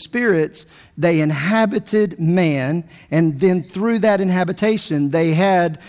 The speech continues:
children through the women that were alive during that day. And they were spawning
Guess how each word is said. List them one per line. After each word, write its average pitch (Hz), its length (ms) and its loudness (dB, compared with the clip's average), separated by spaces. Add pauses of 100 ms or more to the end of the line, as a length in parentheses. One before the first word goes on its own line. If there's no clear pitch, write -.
(160)
children 165 640 0
through 170 220 0
the 151 140 -2
women 151 560 0
that 151 200 0
were 147 120 -2
alive 147 420 0
during 143 220 0
that 135 180 -4
day. 131 340 -4
And 139 180 -2
they 185 200 4
were 180 160 0
spawning 214 840 -2